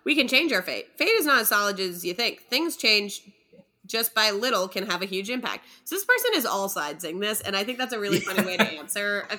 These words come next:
Speaker 1: yes or no question.
Speaker 2: Yeah.
Speaker 1: By just kind of all of the things it could be.
Speaker 2: Yeah.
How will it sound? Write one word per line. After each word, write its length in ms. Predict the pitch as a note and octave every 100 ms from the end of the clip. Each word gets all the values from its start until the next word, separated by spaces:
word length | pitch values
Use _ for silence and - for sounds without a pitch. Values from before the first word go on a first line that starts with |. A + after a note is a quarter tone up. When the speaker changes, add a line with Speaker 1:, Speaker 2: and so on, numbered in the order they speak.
| A3
Speaker 1:
yes 180 | G#3 G#3
or 120 | A3
no 180 | G#3+ A3
question. 640 | G#3+ A3 A3 B3+ A#3+ B3 _ _ - - - -
Speaker 2:
Yeah. 320 | C3+ A#2 G#2
Speaker 1:
By 200 | G#3 G3+
just 180 | G3 G3+
kind 160 | G3+ G3
of 120 | F3
all 240 | - D#3+ E3+
of 140 | G3+
the 100 | A3+
things 300 | A#3+ C4 C#4
it 120 | D4
could 160 | D#4+ C4+
be. 220 | G4+ A#4 A#4 - B3+ - _ _ _ _ _ _ _ _ -
Speaker 2:
Yeah. 320 | B2+ G#2+ F#2